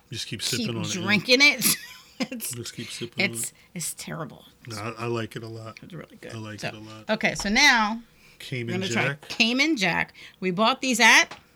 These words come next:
Speaker 1: Wine Republic.
Speaker 2: Here you go.
Speaker 1: Not sponsored.
Speaker 2: <laughs> Not sponsored.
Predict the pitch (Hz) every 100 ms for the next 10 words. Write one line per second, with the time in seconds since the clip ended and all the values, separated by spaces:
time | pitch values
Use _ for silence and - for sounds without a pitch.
0 | _ _ _ _ - 113 117 113 113 -
1 | 117 107 107 139 165 170 - - - 214
2 | - 113 104 - 113 104 - - _ 190
3 | 196 - 175 175 165